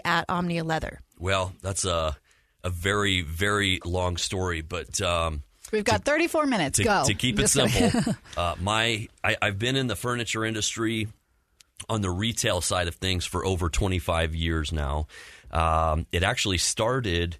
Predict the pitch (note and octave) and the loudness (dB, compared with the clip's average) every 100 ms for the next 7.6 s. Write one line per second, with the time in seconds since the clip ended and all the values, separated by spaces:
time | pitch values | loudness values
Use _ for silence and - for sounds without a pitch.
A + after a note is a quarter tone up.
0 | - _ _ F#2 F2+ E2+ E2 - B2+ C#3+ | -16 _ _ -4 -2 0 0 0 0 0
1 | C3+ G#2+ F#2+ - - F2+ F2+ F2 D#2+ - | 0 0 0 -2 -2 0 0 0 -4 -10
2 | - _ - F2+ F2 E2 E2 D#2+ D2+ _ | -20 _ -6 -2 0 2 0 -2 -4 _
3 | - - G#2 F#2+ - D#3+ D#3+ E2+ E2+ G#2+ | -18 -4 -2 -2 -2 -2 0 0 0 0
4 | - F#2+ - G#2 F#2+ F#2+ D#2+ F2 E2+ G2 | 0 0 0 -2 0 0 0 -2 0 0
5 | A#2+ C#3+ E2+ D2 - D2+ C#2 G1+ D2 - | -2 -2 -2 -2 -2 -2 -2 -4 -8 -10
6 | - - E2 C2+ F#2+ F2+ G2 F2+ F2+ F#2 | -20 -10 -6 -2 -2 -2 -2 -2 -2 -2
7 | F2 G#2 F2 E2+ E2+ | -2 -2 0 0 -2